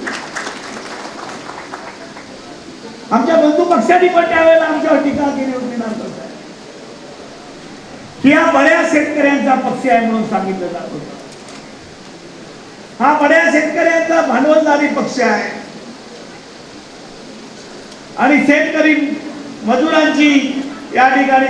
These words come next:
पिळवणूक होते आहे. पण त्याच्यावर मात करून आज पंच्याहत्तर वर्षानंतर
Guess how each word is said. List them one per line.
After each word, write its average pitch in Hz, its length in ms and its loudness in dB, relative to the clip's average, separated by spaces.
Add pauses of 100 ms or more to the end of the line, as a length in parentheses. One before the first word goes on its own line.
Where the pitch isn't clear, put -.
पिळवणूक 262 440 4
होते 226 340 4
आहे. 226 400 2 (1500)
पण 226 180 2
त्याच्यावर 269 440 4
मात 254 280 6 (160)
करून 349 520 6 (1040)
आज 285 220 2
पंच्याहत्तर 320 720 4
वर्षानंतर 311 880 4